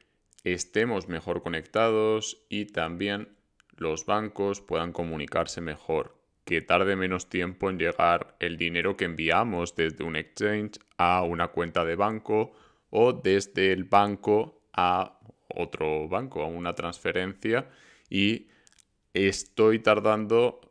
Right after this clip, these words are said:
un tiempo que depende no solamente de los trámites que haya que hacer a mano, sino también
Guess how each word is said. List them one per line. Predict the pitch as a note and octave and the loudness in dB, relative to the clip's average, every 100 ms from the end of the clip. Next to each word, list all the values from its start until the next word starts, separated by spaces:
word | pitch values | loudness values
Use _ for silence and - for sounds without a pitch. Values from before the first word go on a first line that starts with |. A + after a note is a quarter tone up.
| _ | _
un | - G2 F#2 | -6 -4 -4
tiempo | G#2+ G#2+ G#2+ G2+ A2 A#2+ C3+ - - | 0 0 0 0 2 2 0 -10 -6
que | F#2 F#2 | 0 0
depende | E2+ E2+ - A#2 F#2+ | 2 0 2 2 2
no | F#2 G#2+ | 0 -2
solamente | C3 B2+ A#2+ A#2 A2 A2 G#2 - | 0 0 0 -4 0 2 2 -2
de | F#2 F#2+ G2 F#2 | -2 0 2 2
los | E2+ - | 0 0
trámites | F#2+ G2 - - | -2 -2 0 -2
que | - | 2
haya | F2 F2 | 2 2
que | E2 | 0
hacer | - - F2+ - _ | -4 0 0 0 _
a | - | -6
mano, | D#2+ G#2 G#2 G#2 | 0 0 -2 -8
sino | - A2+ A2 | -4 -2 0
también | F#2 F2+ E2 F2 | -2 -2 0 0